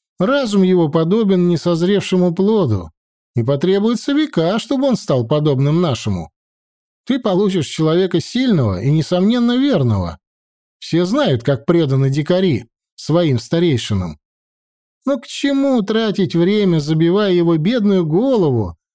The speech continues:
великими священными деяниями богов и людей или отвлечёнными вычислениями? Хороший слуга или телохранитель?" "Все так считают", —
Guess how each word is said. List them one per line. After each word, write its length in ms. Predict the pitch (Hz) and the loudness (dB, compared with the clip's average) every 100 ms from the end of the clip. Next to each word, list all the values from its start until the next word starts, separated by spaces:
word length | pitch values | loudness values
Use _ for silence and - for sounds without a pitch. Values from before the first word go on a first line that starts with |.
| _ - | _ -2
великими 600 | 135 180 285 226 202 175 | 0 0 -2 0 0 0
священными 760 | - 147 - 208 247 214 175 | 0 -2 -2 -2 0 2 2
деяниями 640 | 147 151 165 220 196 170 156 | 0 0 0 2 2 2 0
богов 480 | 135 135 170 196 170 | 0 0 0 0 0
и 40 | |
людей 640 | 151 147 123 127 110 101 _ _ _ _ _ | 0 0 0 0 -2 -4 _ _ _ _ _
или 220 | 214 202 | 0 2
отвлечёнными 840 | 180 175 151 143 - 190 196 170 156 | 0 0 -2 -2 -2 0 2 2 2
вычислениями? 1120 | 151 - 151 - 143 139 117 110 107 101 98 _ _ _ - | 0 -2 -4 -2 0 2 2 0 0 -2 -8 _ _ _ -16
Хороший 680 | - 285 294 294 294 - 170 | -4 -2 0 0 -2 -2 -2
слуга 640 | 196 185 160 196 262 208 | 0 0 2 0 2 2
или 160 | 170 | 0
телохранитель?" 1040 | 151 180 170 190 185 214 269 226 185 156 - _ _ _ _ _ _ _ _ _ _ | 2 0 2 0 2 2 2 0 0 0 -4 _ _ _ _ _ _ _ _ _ _
"Все 400 | - - - 90 | -20 -12 -8 -8
так 200 | 78 76 | -8 -12
считают", — 840 | - - 80 87 82 76 - - | -10 -10 -8 -8 -8 -12 -16 -20